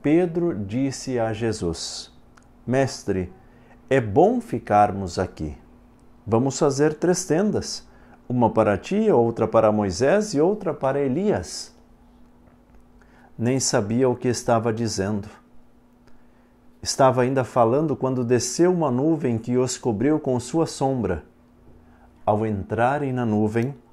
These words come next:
os discípulos ficaram cheios de temor. E da nuvem saiu uma voz que dizia:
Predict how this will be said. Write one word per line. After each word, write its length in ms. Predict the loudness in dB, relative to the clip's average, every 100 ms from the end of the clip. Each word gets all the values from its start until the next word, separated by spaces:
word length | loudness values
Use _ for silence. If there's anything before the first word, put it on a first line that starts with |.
| -20 _ -20 -8
os 220 | 0 2 2
discípulos 640 | 2 0 0 0 -2 -2
ficaram 560 | -4 0 2 2 0 -4
cheios 640 | -6 -2 -2 0 -4 -4
de 160 | -6 -4
temor. 460 | -4 -4 -2 -4 -8 -16 -20 -20 _ _ _ -20 -20 -20 -20 _ _ -20 -20 -10
E 80 | -4
da 160 | 0 0
nuvem 480 | 2 0 0 -4 -6
saiu 320 | -2 0 0
uma 220 | 0 -2
voz 500 | -2 0 0 -2 -10
que 160 | -10 -8
dizia: 600 | -8 -10 -10 -12 -12